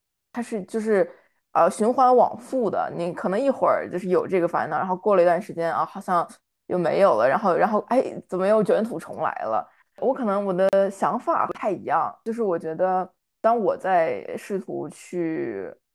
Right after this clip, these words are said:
rationalize，或者说试图去思考我为什么会有这样的烦恼，然后我要怎么样去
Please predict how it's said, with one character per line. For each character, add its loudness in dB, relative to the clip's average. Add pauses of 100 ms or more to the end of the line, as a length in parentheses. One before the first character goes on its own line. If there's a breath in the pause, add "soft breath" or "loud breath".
(100)
rationalize， 0
或 0
者 -2
说 0
试 -8
图 -8
去 -4
思 -12
考 -2
我 -4
为 0
什 -6
么 -4
会 2
有 0
这 -8
样 -8
的 -8
烦 -14
恼， -8
然 -8
后 -4
我 0
要 0
怎 -8
么 -20
样 -6
去 -6